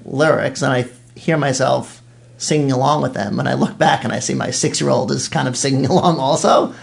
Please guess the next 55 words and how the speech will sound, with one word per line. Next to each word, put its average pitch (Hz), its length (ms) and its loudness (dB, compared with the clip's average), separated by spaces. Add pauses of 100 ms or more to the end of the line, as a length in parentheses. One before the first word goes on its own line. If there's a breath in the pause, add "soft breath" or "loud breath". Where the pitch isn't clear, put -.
(120 loud breath)
and 165 120 2
it's - 240 0
not, 185 240 4
it's - 200 -6
not 208 180 4
always 208 260 4
great, 165 460 2 (640 loud breath)
but, 165 320 6 (720)
uh, 170 80 2 (140)
to 170 100 2
speak 175 280 4
to 170 120 6
authenticity, 165 480 2
that's - 220 2
the 170 60 2
music 151 300 2
I 143 100 4
like, 147 300 4
and 117 140 0
I 127 80 0
haven't 143 560 0
matured 131 500 -2
yet 127 240 0
to - 80 -8
the 131 80 -2
point 170 300 2
<laughs> - 0 -
where - 240 0
I 156 40 2
know 151 140 2
how 143 100 2
to 147 60 2
put 147 160 -2
on 143 140 0
anything 143 320 0
else. 165 260 0
So 135 320 -2 (280 loud breath)
I 151 100 0
think 180 160 4
your 156 140 0
customers, 143 500 0
speaking - 500 -4
as 127 120 -6
one 143 160 -2
customer 120 320 -4
who's 123 120 -6
a 123 40 -6
hip-hop 127 340 -6
fan, 156 220 0
I 139 100 4
do 165 160 6
appreciate 190 460 0
when - 100 -4
there's - 160 -6
good, - 340 -4